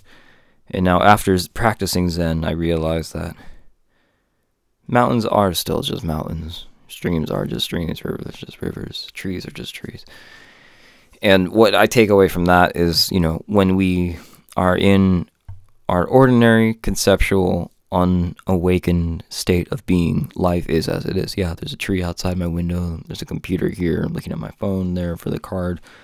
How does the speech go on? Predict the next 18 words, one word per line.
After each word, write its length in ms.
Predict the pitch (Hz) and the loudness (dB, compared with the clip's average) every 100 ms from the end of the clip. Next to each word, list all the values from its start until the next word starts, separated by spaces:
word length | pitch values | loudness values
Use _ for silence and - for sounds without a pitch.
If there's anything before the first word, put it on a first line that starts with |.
| _ - | _ -4
But 120 | 101 | 2
then 120 | 107 | 6
there's 160 | 104 101 | 6 6
a 40 | |
moment 240 | 107 104 98 | 6 6 4
of, 80 | - | 0
through 140 | 98 | -4
the 80 | 85 | -6
practice 580 | - 95 - - 95 - | -4 -4 -4 -6 -4 -6
of 120 | - | -4
the, 180 | 107 - - - - - - | -6 -8 -16 -20 -20 -14 -8
of 120 | - | -4
the 140 | - | -4
alchemical 520 | 92 - 98 92 - | -4 0 0 0 -2
transformation 800 | 82 - 87 - 85 85 85 - 82 | -4 -2 -2 -2 0 0 0 -2 -2
where 260 | - 87 | 0 -2
we 460 | - - - 90 87 | -4 -6 0 0 0
are 380 | 80 82 - | -2 -2 -4